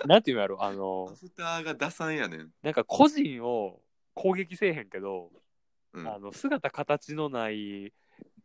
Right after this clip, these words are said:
Speaker 1: ま、マジョリティを批判するみたいなのは多い気がするけど。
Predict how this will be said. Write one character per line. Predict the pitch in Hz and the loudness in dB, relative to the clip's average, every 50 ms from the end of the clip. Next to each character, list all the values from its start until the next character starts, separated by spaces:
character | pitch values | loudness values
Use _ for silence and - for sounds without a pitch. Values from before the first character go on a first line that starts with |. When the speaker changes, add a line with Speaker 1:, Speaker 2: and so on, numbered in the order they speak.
| _ _ | _ _
Speaker 1:
ま、 | - 131 131 143 139 131 | -6 -2 0 0 0 0
マ | 127 143 151 | 2 2 2
ジ | 151 190 | 4 4
ョ | 185 | 4
リ | 160 | 4
テ | - - 113 | 2 -4 -6
ィ | 104 101 98 98 98 95 | -6 -4 -4 -2 0 0
を | 95 92 92 95 104 107 | 0 0 0 -2 -6 -8
批 | - - 123 | -6 -4 -2
判 | - 123 123 | -2 -2 -2
す | - - 131 | 0 0 -2
る | 127 120 | -2 -2
み | 117 | -4
た | 101 104 95 | -2 0 0
い | 95 | 0
な | 90 92 | -2 -6
の | 90 90 | -8 -4
は | 90 92 | 0 4
多 | |
い | 101 - - 208 190 | 6 8 8 8 8
気 | - | 10
が | - - - 92 - | 8 8 8 6 0
す | - - 90 | -8 -8 -8
る | 90 | -6
け | - 87 82 | -6 -8 -6
ど。 | 85 | -8